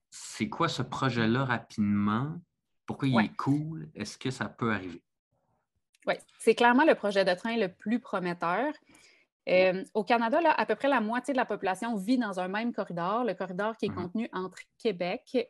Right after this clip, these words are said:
Speaker 2: et Windsor. Windsor, c'est complètement, euh, tu sais, en, au, au sud, complètement de la branche de l'Ontario qui s'enfonce
Speaker 1: Mhm.
Speaker 2: dans les États-Unis. Euh, ça passe, là, ce corridor-là, par les grandes villes de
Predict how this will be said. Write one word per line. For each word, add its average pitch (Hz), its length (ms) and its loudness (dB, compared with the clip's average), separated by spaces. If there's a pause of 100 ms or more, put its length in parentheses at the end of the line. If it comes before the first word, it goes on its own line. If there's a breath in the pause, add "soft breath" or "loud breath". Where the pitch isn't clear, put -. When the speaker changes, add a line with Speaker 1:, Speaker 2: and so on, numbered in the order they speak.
(160)
Speaker 2:
et 226 320 -2
Windsor. 175 800 -2 (260)
Windsor, 185 560 -6
c'est - 280 -12 (100)
complètement, 214 720 -4
euh, 160 240 -6
tu 170 160 -10 (160)
sais, 202 160 -10
en, 185 140 -8 (920)
au, - 420 -8
au 180 160 -4
sud, 240 340 2
complètement 226 440 0
de 208 80 0
la 226 100 6
branche 202 340 -2
de 196 60 2
l'Ontario 175 400 -2
qui - 100 -14
s'enfonce 220 340 -2
Speaker 1:
Mhm. 208 60 -6
Speaker 2:
dans 180 80 0
les 180 200 -2
États-Unis. 185 440 -2 (540 loud breath)
Euh, 190 80 8
ça 190 140 6
passe, 214 240 6
là, 226 160 4
ce 202 120 0
corridor-là, 180 460 0
par 190 140 0
les 175 100 0
grandes 180 280 -2
villes 190 340 0
de 165 340 0